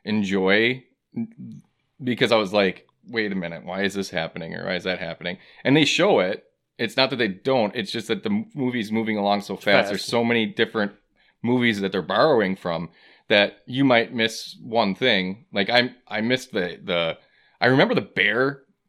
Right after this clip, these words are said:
Speaker 1: They, they go into this planet and picking up the bear or whatever.
Speaker 2: Yeah.
Speaker 1: <laughs> But, but, like, I don't remember a lot of other things that connect to, connect this all together. So for me, it was just like, "Wait, what, what's kinda going on?"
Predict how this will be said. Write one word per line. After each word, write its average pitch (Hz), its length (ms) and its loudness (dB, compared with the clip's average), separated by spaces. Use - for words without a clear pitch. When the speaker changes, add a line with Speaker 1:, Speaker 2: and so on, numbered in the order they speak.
Speaker 1:
They, 104 140 -4
they 113 140 0
go 110 200 2
into 123 120 2
this 104 180 -2
planet 98 540 0
and 110 120 -10
picking 104 220 -8
up 101 140 -2
the 95 60 -10
bear 90 340 -2
or 90 120 -2
whatever. 90 440 -2
Speaker 2:
Yeah. 143 280 2
Speaker 1:
<laughs> 127 40 -10
But, 165 300 4
but, 165 260 4
like, 185 200 6
I 147 100 4
don't 180 320 2
remember 139 540 4
a - 100 0
lot 104 300 4
of 123 100 2
other 104 220 2
things 110 400 2
that - 240 -4
connect 104 480 0
to, 95 480 2
connect 120 280 2
this 98 140 -4
all 101 140 4
together. 82 440 0
So 101 220 -2
for 101 160 -4
me, 120 160 0
it 101 60 -4
was 104 120 -6
just 101 160 -12
like, 90 180 -4
"Wait, 90 140 -6
what, 95 180 -12
what's 107 200 -10
kinda 104 280 -4
going 92 260 0
on?" 92 200 2